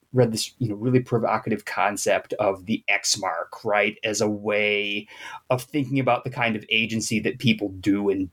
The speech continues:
don't have when, um, when they're engaging with imperial institutions. And I think,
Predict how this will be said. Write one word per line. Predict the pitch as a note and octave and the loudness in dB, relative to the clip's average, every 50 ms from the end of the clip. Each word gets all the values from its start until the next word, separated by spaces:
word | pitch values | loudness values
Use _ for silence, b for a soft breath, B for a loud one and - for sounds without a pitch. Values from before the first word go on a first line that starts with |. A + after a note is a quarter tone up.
| _ _ | _ _
don't | - G#2+ G2 G2+ G#2 G2+ | 2 2 4 2 -2 -4
have | - - - G#2+ F#2+ E2+ C2+ - - - - - - - - - _ _ | -6 -4 -2 0 0 0 0 -4 -6 -10 -12 -10 -10 -10 -10 -10 _ _
when, | - A#2 A2 A2 G#2+ G2+ G2 F#2+ F#2 F#2+ F#2 F2+ F2+ - - - _ _ A2+ | -8 -8 -2 0 0 2 2 2 0 0 -4 -8 -14 -18 -20 -20 _ _ 0
um, | G#2 F2+ E2+ E2+ E2+ E2+ E2+ E2+ - - - _ _ _ _ _ _ _ _ _ _ _ _ _ _ _ _ | 0 2 2 0 0 -2 -4 -8 -12 -16 -20 _ _ _ _ _ _ _ _ _ _ _ _ _ _ _ _
when | C#3 C3+ A2 G#2+ | -2 0 0 0
they're | G2+ G2 G2+ F#2+ | 0 0 -2 -2
engaging | G#2 G2+ - G2 G2 F#2+ F2 F#2+ F2 F2+ F2+ | -4 0 2 4 4 4 2 -2 -4 -4 -6
with | F#2+ - | -4 -2
imperial | - G#2 G#2 A2+ G#2+ G#2 G2+ G2 G2 | -2 -2 0 0 0 0 0 0 -2
institutions. | G2+ - - G#2 - A2 F#2+ - - G#2 - | -4 -4 -4 0 0 0 0 0 -2 -4 0
And | B2 B2+ | 0 0
I | B2+ | 0
think, | B2+ - - F#3+ F#3 F3+ F3 - - - - - | 0 2 2 2 4 4 0 -4 -8 -12 -14 -14